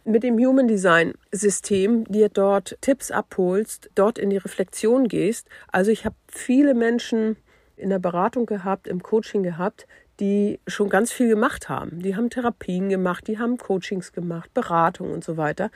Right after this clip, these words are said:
Aber letztendlich sind sie nie an ihre unbewussten Themen rangekommen. Und das Human Design, das legt das alles offen.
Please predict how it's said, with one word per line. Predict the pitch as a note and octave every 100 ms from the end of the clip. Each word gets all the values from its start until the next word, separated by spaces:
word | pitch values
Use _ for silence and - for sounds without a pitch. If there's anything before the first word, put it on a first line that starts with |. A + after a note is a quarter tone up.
| - -
Aber | G#3+ A#3
letztendlich | A3+ A3+ - B3 D4+ - A3+ - - - -
sind | G#3 B3+ -
sie | A3+
nie | A3+ A#3 B3+ -
an | A3+ A3
ihre | A3+ A3+ A3+ -
unbewussten | A3 A#3 A#3 A3+ - G#3
Themen | - D4 C#4+
rangekommen. | F#3 D#3 D#3 - - - - _
Und | - G#3
das | -
Human | C4 G4 E4+
Design, | A#3+ G3 F3 E3+
das | F3+ F3 G3+
legt | A3 -
das | G3+ - -
alles | G3+ G#3+ -
offen. | - G3 D#3+